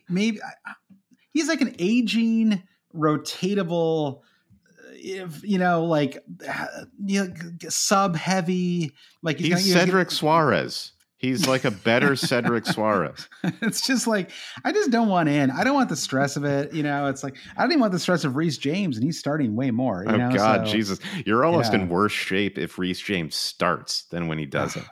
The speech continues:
Speaker 1: <sighs>
Speaker 2: At least I got
Speaker 1: It's
Speaker 2: an Andres Pereira
Speaker 1: disastrous.
Speaker 2: bench sub when Reece James missed last week. Now I'm
Speaker 1: Yeah.
Speaker 2: stuck with James.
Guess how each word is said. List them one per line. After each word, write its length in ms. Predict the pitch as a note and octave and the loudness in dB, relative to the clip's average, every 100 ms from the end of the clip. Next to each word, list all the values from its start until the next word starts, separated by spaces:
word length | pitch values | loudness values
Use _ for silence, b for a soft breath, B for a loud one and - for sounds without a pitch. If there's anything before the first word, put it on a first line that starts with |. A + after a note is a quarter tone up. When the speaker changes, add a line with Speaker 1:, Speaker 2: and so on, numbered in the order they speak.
| - | -20
Speaker 1:
<sighs> 200 | - - | -20 -4
Speaker 2:
At 140 | A2+ C#3 | 0 2
least 200 | E3 F3 | 2 0
I 80 | |
got 240 | C#3+ A2+ A2 | 0 0 0
Speaker 1:
It's 60 | A#2 | 0
Speaker 2:
an 120 | G2+ | 0
Andres 460 | G2+ G#2+ G#2+ G2 | 0 0 2 0
Pereira 480 | - G#2+ F2 F2+ F2+ E2 | -2 -4 0 2 0 0
Speaker 1:
disastrous. 80 | |
Speaker 2:
bench 280 | D#2 E2+ E2+ | -2 -4 -4
sub 400 | - D#2 C#2 C2+ | -4 -2 -2 -6
when 280 | D#2 D2+ D2 | -6 -6 -6
Reece 220 | D2+ D2 | -6 -6
James 340 | - D#2+ D2 D2 | -6 -6 -6 -8
missed 300 | D2+ D#2 - | -8 -8 -8
last 320 | C#2+ B1 - | -8 -8 -10
week. 140 | D2+ - | -12 -8
Now 100 | E2 | -4
I'm 120 | F2 C3+ | -4 -2
Speaker 1:
Yeah. 600 | C3+ E3 E3+ D#3+ D3+ C3 | 0 2 4 4 2 0
Speaker 2:
stuck 120 | B2+ | -4
with 100 | D3+ | -10
James. 200 | C#3 | -10